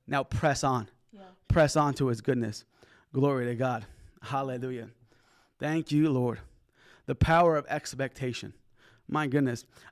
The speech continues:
Speaker 1: I think we're gonna stop for here for tonight 'cause I can keep going, but I wanna keep these short. I wanna keep these short because there's so much going on. I,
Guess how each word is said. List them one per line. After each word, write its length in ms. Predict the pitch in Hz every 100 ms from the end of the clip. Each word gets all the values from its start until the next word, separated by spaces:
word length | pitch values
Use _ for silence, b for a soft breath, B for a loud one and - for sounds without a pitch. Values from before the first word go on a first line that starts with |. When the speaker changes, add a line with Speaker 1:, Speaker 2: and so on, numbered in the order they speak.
| -
Speaker 1:
I 80 | 151
think 220 | 202 185
we're 120 | 180
gonna 180 | 180 147
stop 380 | - 160 165 -
for 220 | 147 139
here 240 | 135 151
for 180 | 143 135
tonight 340 | - 139 135
'cause 120 | - 143
I 100 | 151
can 140 | 147
keep 180 | 139 135
going, 240 | 147 139
but 180 | 135 123 B B B
I 100 | 151
wanna 220 | 175 196
keep 260 | - 190 -
these 180 | 170 147
short. 440 | - 147 131 - -
I 60 | 147
wanna 220 | 190 202
keep 240 | 190 175
these 160 | 160 151
short 340 | 160 151 147 B B B
because 480 | 147 143 151 147 143
there's 240 | 151 147 -
so 180 | 180
much 280 | 185 175 -
going 280 | 160 151 147
on. 180 | 156 135 b b b _
I, 120 | 151